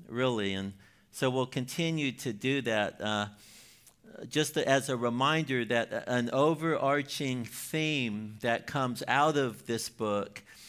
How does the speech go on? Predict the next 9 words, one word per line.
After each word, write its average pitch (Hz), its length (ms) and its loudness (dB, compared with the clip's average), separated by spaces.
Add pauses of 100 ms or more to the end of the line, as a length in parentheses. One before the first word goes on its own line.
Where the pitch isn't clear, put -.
(320)
is 123 240 0
that 135 220 2
life 160 840 2 (800)
is 127 220 -2
a 113 80 2
vapor. 117 840 -2 (1700)
It's 120 220 -2
a 135 40 -2
vapor. 135 680 0